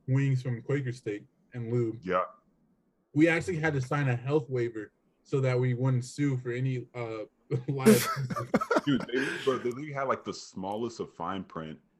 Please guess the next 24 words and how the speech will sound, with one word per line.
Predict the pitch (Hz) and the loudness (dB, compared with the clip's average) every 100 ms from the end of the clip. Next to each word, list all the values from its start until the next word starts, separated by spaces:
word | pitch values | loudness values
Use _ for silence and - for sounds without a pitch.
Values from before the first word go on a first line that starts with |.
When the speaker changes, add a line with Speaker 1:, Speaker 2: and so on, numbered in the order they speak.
| _ _ _ _ _ | _ _ _ _ _
Speaker 2:
and | 87 85 - | -12 -12 -8
they | 92 92 | -8 -8
said, | - 90 | -4 -2
uh, | 85 80 76 76 _ _ _ _ _ _ _ | -2 -4 -6 -10 _ _ _ _ _ _ _
"Sauce | - - 87 95 - | -20 -6 -2 -2 -4
can, | - 87 - 85 | -10 -12 -10 -10
uh, | 78 76 73 _ _ _ | -8 -8 -10 _ _ _
temporarily | 104 98 95 92 95 98 | -8 -4 -2 -2 -2 -4
or | - 80 | -4 -8
permanently | - 90 90 87 85 80 82 82 82 _ - | -8 -6 -6 -8 -8 -8 -8 -8 -14 _ -20
blind | 78 78 76 82 76 | -14 -12 -10 -10 -10
you." | 78 73 - | -12 -14 -12
I | 92 | -8
was | 104 76 | -8 -8
like, | 69 73 | -12 -10
"Permanent | 95 104 110 87 65 | -8 -4 -4 -4 -12
blindness, | 87 - 151 156 131 | -18 -10 0 2 0
Speaker 1:
Dude, | 127 | -6
Speaker 2:
bro?" | - | 0
Speaker 1:
and | 175 | 4
the | 170 | 4
worst | 151 185 190 | 6 6 6
part | 214 | 0
is, | 208 202 | 2 -2